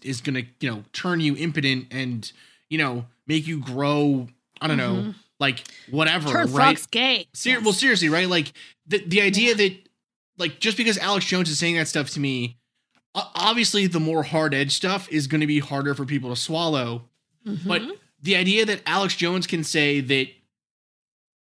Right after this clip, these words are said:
Speaker 1: you know, uh, fema, fema camps are coming, and then that can make its way to your local ch-, news channel,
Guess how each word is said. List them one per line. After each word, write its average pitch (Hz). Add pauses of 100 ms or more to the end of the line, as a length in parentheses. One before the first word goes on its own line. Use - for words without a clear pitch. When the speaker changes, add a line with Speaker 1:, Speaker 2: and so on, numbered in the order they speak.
(120)
Speaker 1:
you 175
know, 147 (300)
uh, 123 (460)
fema, 190 (120)
fema 208
camps 185
are 156
coming, 147 (560)
and 185
then 180
that 165
can 175
make 165
its 165
way 160
to 156
your 139
local 139
ch-, -
news 170
channel, 107